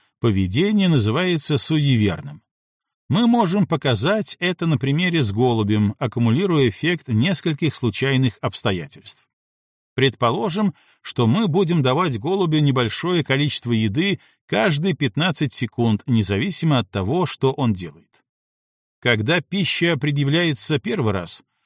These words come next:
он выполняет какие-то поведенческие реакции, если только он не будет стоять спокойно,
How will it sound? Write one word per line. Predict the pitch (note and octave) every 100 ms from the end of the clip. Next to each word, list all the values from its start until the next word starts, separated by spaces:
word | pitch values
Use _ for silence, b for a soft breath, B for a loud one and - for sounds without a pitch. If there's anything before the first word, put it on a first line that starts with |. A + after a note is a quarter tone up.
| _ _
он | G3+ A#3+
выполняет | F#3+ E3 B2+ A#2+ G#3+ G3+
какие-то | - A#2 G3+ F3 F3
поведенческие | D#3 C#3+ B2 F3+ - - C#3+
реакции, | G#2 D#2+ - - - _ _ _ _
если | G#2 B2+ G3+ - C3
только | F#3+ F#3+ D#3+ -
он | F3+ D#3+
не | C3
будет | D3 D#3+ C#3+
стоять | C#3+ C#3 C#3+
спокойно, | - C#3 - G2 F2 E2+